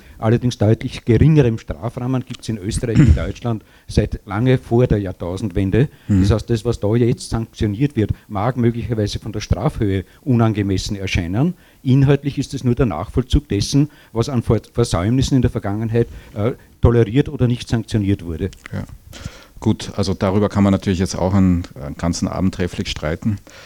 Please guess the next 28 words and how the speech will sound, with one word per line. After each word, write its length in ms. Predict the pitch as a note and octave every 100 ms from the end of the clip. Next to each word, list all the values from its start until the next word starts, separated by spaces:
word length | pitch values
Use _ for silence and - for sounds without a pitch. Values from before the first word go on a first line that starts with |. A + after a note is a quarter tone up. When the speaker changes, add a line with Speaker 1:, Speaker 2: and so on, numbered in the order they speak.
| - - -
Speaker 2:
Ich 160 | F2+ F2+
würde 220 | G2 G2+
dazu 160 | -
nur 360 | G#2 G2+ F#2+ - -
zwei 300 | - F2 F2+
Sachen 320 | G2+ G2+ G#2
sagen 540 | G2 F#2+ G2 G2+ G2+ G#2 G2+
wollen. 440 | F2 F#2+ G2+ G#2 A#2 -
Ähm, 360 | F#2 F2+ F2+ E2+ - - - _ - _ -
ich 240 | - F2+
habe 140 | F#2 - - -
Datenschutzrecht 880 | E2+ - G2+ G2 - G2+ F#2 - -
in 220 | F2+ F2+
meinem 280 | F2+ F#2 E2+
Leben 540 | F2 F2+ F#2+ - - F2
mitunter 560 | F2+ - G2+ F2+ E2+
auch 180 | F2 -
praktisch 500 | - D#2 - - F#2
betrieben. 520 | - - G2+ G2+ A#2 A2+
Also 140 | F#2+ F2+
ich 100 | F2+
war 140 | F#2+
unter 300 | F2+ - -
anderem 380 | F2 F2+ F#2 F2+ - _ _ -
vier 220 | G#2 F2+
Jahre 260 | F2 F#2+
lang 220 | F#2 F2+ F2
Datenschutzbeauftragter 1200 | F2+ - G2 F#2+ - C3 - - E2+ - F2+